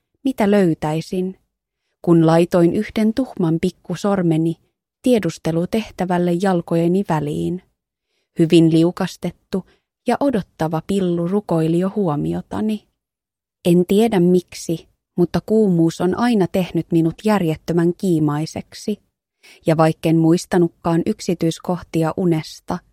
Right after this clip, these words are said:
josta juuri heräsin, olin varma yhdestä asiasta. Kehoni nesteet olivat ehdottomasti mukana juonessa. Laitoin käteni häpykummulleni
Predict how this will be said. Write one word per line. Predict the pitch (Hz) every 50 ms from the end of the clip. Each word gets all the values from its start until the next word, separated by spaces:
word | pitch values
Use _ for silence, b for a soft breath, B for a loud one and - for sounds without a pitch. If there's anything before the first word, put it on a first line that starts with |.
| _ _ _ _ _ -
josta | 170 165 - - - 165 160 160
juuri | 175 185 208 226 220 190 165 175
heräsin, | 196 180 170 165 160 - - 185 180 175 180 - _ _ _ _ _ _ _ _ _ _ _ _ _
olin | - - 170 170 160 165 165 165
varma | 190 220 247 240 220 202 - -
yhdestä | 233 233 - - - 160 - - - 170 -
asiasta. | - 175 - - 160 151 165 160 - - - - - - 202 - _ _ _ _ _ _ _ _ _ _ _ _ _ _ _ _ _ -
Kehoni | - 175 170 180 190 196 185 175
nesteet | 165 170 180 185 - - - 180 165 160 - -
olivat | - 202 202 202 208 214 _ -
ehdottomasti | 269 262 - - - 165 160 _ - - 165 175 180 185 - - - 160 160
mukana | 160 160 160 160 - 185 190 202 214 233 226
juonessa. | 190 160 151 143 147 151 156 156 - - - - - - - - _ _ _ _ _ _ _ _ _ _ _ _ _ _ _ _ -
Laitoin | 170 160 160 156 - 165 160 160 160 165
käteni | 175 175 - - 175 170 160 165 165
häpykummulleni | - 208 - - 175 160 - - 165 165 165 160 156 156 151 151 156 165 165 170 175 180 185